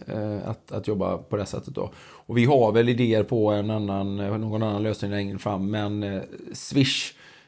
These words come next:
är ändå en väldigt tacksam, eh, modell för, eh, eh, engångsdonationer om man, om man så vill göra.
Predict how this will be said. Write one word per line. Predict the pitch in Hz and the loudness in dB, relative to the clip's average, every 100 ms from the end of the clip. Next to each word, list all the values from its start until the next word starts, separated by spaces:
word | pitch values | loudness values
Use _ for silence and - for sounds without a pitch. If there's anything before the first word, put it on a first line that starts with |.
| - | -6
är | 113 107 107 | 0 2 2
ändå | 110 101 | 2 2
en | 104 | 0
väldigt | 101 - | -2 -4
tacksam, | 127 - 110 - 101 92 | -8 -6 -2 -2 -2 -2
eh, | 92 | 0
modell | 98 98 101 92 92 | 0 2 2 2 -4
för, | - 98 92 87 90 | -2 0 0 -2 -2
eh, | 90 87 87 - 95 | -2 -4 -6 -8 -6
eh, | 95 117 117 | -4 0 0
engångsdonationer | 98 95 95 92 - - 101 95 98 92 101 95 92 104 | 2 0 0 -2 -6 -8 -4 -2 -2 -2 -2 -2 -2 -2
om | 107 107 | -2 -2
man, | 101 101 - | -4 -6 -8
om | 101 | -6
man | 104 | -4
så | 110 110 | -4 -2
vill | 98 | -2
göra. | 104 - | -2 -4